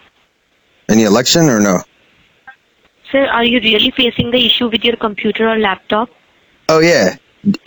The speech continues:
Speaker 1: I'll give you the info if you need to steal my credit card. That's fine.
Speaker 2: I'm sorry, sir, but we are not authorized to take any kind of credit card details.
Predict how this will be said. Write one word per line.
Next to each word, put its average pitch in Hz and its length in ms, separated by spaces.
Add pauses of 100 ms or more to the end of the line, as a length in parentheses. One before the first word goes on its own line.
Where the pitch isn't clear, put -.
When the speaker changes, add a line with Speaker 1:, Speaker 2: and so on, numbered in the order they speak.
Speaker 1:
I'll 143 160
give 180 180
you 160 120
the 117 120
info 143 220
if 98 120
you 113 60
need 117 160
to 101 80
steal 120 260
my 95 280
credit 117 320
card. 82 260 (440)
That's - 180
fine. 87 220 (1300)
Speaker 2:
I'm 254 100
sorry, 240 400
sir, 226 140
but 220 200
we 240 120
are 226 80
not 226 200
authorized 214 440
to 214 60
take 220 220
any 208 220
kind 214 220
of 214 80
credit 202 340
card 190 240
details. 180 460